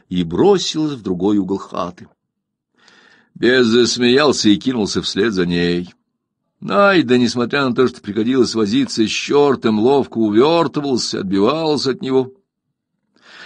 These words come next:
Уж одна из лап нечистого ухватила за рукав рубашки, а другая порвала нитку красных гранатов,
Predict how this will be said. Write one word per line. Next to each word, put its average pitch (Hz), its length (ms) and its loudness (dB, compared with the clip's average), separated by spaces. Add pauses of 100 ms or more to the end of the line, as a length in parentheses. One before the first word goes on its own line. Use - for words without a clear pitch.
(160)
Уж 190 180 -2
одна 190 340 0
из 180 200 2
лап 208 400 2
нечистого 113 840 -4 (720)
ухватила 131 720 2
за 165 100 -2
рукав 147 380 -4
рубашки, 117 580 -4 (380)
а 92 100 -10
другая 90 260 0
порвала 90 360 0
нитку 90 340 -2
красных 90 460 -2
гранатов, 123 760 -2